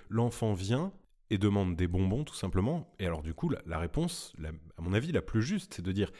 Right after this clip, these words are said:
Bien sûr, je te donne des bonbons, il n'y a aucun souci. Mais en échange de ça, je te propose qu'on prenne juste un instant en silence. » Et puis on demande à l'enfant, « Est-ce que tu es croyant ?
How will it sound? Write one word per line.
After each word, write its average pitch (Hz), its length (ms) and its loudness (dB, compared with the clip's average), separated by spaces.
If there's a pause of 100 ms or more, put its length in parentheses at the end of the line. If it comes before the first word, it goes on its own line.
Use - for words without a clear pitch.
(320)
Bien 104 140 6
sûr, - 220 0
je - 80 -12
te 143 60 2
donne 120 180 2
des 107 100 2
bonbons, 95 340 -2 (200)
il - 60 -8
n'y 90 40 -2
a 92 40 0
aucun 107 180 -2
souci. 123 400 -4 (480)
Mais 147 420 2 (160)
en 120 140 4
échange 170 340 0
de 135 140 2
ça, 180 420 -4 (240)
je - 80 -20
te 143 80 0
propose 165 320 2
qu'on - 140 -2
prenne 113 280 2
juste 147 480 -2
un 156 160 2
instant 151 520 -2
en 123 80 0
silence. » - 640 -4 (400)
Et - 60 -10
puis - 100 0
on 104 80 4
demande 151 240 2
à 123 60 2
l'enfant, « 104 460 -2
Est-ce - 160 -4
que 156 80 2
tu 151 180 -4
es 127 60 -2
croyant ? 95 460 0